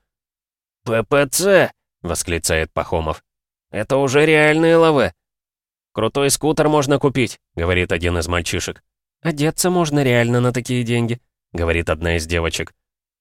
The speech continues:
"Помочь папе закрыть кредит. Вот что реально на такие деньги", думает Светлана.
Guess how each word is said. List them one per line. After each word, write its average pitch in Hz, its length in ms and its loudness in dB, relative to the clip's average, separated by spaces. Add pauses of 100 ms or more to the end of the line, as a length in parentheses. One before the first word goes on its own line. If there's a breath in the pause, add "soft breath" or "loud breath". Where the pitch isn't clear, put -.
(160)
"Помочь 107 400 -2
папе 107 300 -6
закрыть 98 440 -4
кредит. 95 560 -4 (180)
Вот 95 260 -2
что - 240 -4
реально 85 360 0
на 101 140 -2
такие 82 340 -8
деньги", 80 460 -8 (400)
думает 82 360 -4
Светлана. 80 480 -4